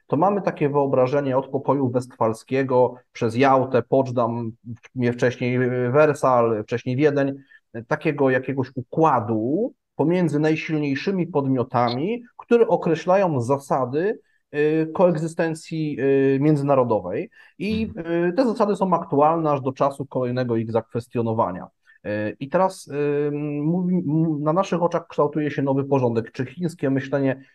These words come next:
Speaker 1: się w taką, w takie, w takie rozumienie, e, wpisuje, czy, czy jednak właśnie nie? Bo tam te porządki były jednak w kręgu zachodnim zawsze ustalane.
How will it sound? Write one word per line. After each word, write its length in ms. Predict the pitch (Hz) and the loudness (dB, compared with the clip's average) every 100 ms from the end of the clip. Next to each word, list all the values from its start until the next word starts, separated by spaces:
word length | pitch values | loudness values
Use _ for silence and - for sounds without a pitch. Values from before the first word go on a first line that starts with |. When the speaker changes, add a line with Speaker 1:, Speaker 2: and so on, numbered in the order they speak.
| - | -6
Speaker 1:
się 140 | 143 | -4
w 100 | - | -2
taką, 560 | - 180 160 139 139 - - - | -2 -2 0 -2 -2 -8 -20 -18
w 160 | 123 - | -16 -2
takie, 520 | 156 160 139 131 117 | -2 2 2 4 0
w 60 | |
takie 300 | - 160 147 | -4 0 2
rozumienie, 760 | 139 139 139 139 131 131 127 127 123 _ _ | 2 2 0 -2 -2 -2 -4 -4 -10 _ _
e, 540 | 117 127 123 120 123 120 | -4 -2 0 0 -2 -4
wpisuje, 720 | - - 143 120 113 - - | -8 -8 -4 -2 -2 -2 -6
czy, 640 | - 185 190 180 135 143 | -4 -2 0 -2 -4 -8
czy 140 | - 156 | -4 0
jednak 400 | 160 160 151 - | 0 0 -4 -2
właśnie 360 | 147 143 - 147 | -4 -4 -4 -2
nie? 320 | 151 175 139 | 0 2 4
Bo 140 | 113 | 2
tam 320 | 117 156 165 160 | 2 0 -2 -4
te 100 | 147 | -2
porządki 500 | 143 139 160 - 135 | 0 0 -2 -6 -6
były 220 | 147 139 | -2 0
jednak 360 | 120 135 - | 0 0 -6
w 40 | - | -4
kręgu 300 | 120 135 139 | -4 -2 -2
zachodnim 500 | 156 208 214 123 104 | -2 -2 -2 -2 -2
zawsze 280 | 92 - 101 | -4 -4 -8
ustalane. 520 | 98 - 67 76 | -8 -12 -12 -14